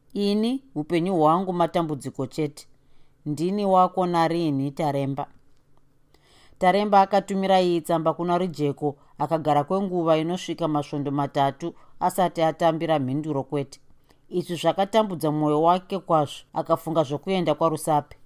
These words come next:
Mukupera kwesvondo rechitaturo, Taremba akatsunga mwoyo wake, akabva akwira kwaRusape. Akasvika kumunyai wake Gwakure, akabvunza nezvaRujeko. Munyai akabvunza Taremba kana akanga auya nezvenyaya yokuroora iya.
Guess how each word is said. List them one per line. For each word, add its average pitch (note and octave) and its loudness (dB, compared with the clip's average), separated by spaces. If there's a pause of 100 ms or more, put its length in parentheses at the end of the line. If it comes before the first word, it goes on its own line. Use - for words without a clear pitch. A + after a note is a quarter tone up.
(200)
Mukupera G#3 2
kwesvondo G3+ -2
rechitaturo, F3+ -2 (460)
Taremba G3 2 (260)
akatsunga F#3+ 0
mwoyo F#3 4
wake, E3+ 4 (220)
akabva D3+ 2
akwira F3+ 0
kwaRusape. D3+ 0 (420)
Akasvika A3 0
kumunyai F3 0
wake F#3+ 4
Gwakure, F3+ 0 (600)
akabvunza D#3 0
nezvaRujeko. D3 -2 (600)
Munyai F3+ 2
akabvunza D#3+ 0
Taremba G3+ 0
kana F3 0
akanga F#3+ -2
auya F3+ 0
nezvenyaya D3 -2
yokuroora E3 0
iya. D3 -2